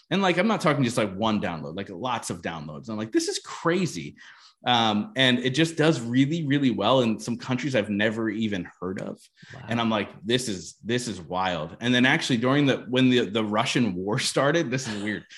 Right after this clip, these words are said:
Speaker 1: When the Russian war just, just started, I started spiking in Russia. And I was like, "Did I mention something?" That I was like, "What is going on?" And I had to go back and listen to some episodes to make sure I didn't, like, say anything that was, like, getting passed around.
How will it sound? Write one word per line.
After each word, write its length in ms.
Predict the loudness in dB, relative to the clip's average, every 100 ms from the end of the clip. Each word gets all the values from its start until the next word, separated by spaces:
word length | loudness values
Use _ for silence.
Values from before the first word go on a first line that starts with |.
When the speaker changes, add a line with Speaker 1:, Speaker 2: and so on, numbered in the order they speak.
| -18 -4
Speaker 1:
When 120 | 4 6
the 100 | 6
Russian 460 | 4 2 2 2
war 160 | 2 2
just, 320 | 2 -2 -6
just 200 | -6 -4
started, 440 | 0 2 2 0 -2
I 120 | -2
started 380 | 2 4 4 0 -12
spiking 540 | -12 0 0 2 -2
in 100 | -2
Russia. 400 | -4 -4 -4 -8 -6
And 120 | -2
I 80 | 0
was 100 | 2
like, 140 | 0 -2
"Did 100 | 2
I 80 |
mention 500 | 4 4 2 0 0
something?" 540 | 0 -2 0 -2 -2 -6 _ -20 _ -2
That 360 | 0 -2 -2
I 100 | 2
was 140 | 2 2
like, 200 | 0 2
"What 160 | 2
is 100 | 4
going 300 | 2 2 2
on?" 320 | 4 4 4 4
And 140 | 4
I 80 | 4
had 160 | 4
to 80 | 4
go 140 | 2 2
back 300 | 2 2 0
and 120 | -2
listen 200 | -2 -4
to 60 | -4
some 160 | -2
episodes 380 | -2 -2 -4 -2
to 60 | -2
make 160 | 0
sure 120 | 0
I 40 | 0
didn't, 180 | 0 -2
like, 140 | -6
say 380 | -4 0 2 2
anything 640 | 0 -2 -4 -6 -6 -12 -18 -20 _ 0
that 80 |
was, 100 | 0
like, 160 | 0 -2
getting 320 | 2 2 0
passed 400 | -2 0 0 0
around. 460 | -2 0 0 -2